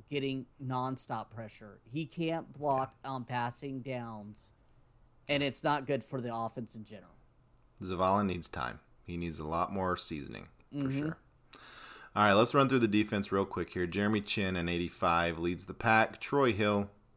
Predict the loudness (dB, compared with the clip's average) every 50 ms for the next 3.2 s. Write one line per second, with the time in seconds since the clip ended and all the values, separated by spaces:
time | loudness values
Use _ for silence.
0 | _ _ _ _ _ 4 6 8 8 8 6 2 -2 0 2 2 2 2 4 6
1 | 6 6 6 6 4 4 4 4 4 2 -2 -6 _ _ _ _ _ _ _ _
2 | _ _ _ _ -20 _ _ _ _ -14 -10 -6 -2 2 2 2 2 0 -2 -2
3 | -2 -2 -4 -6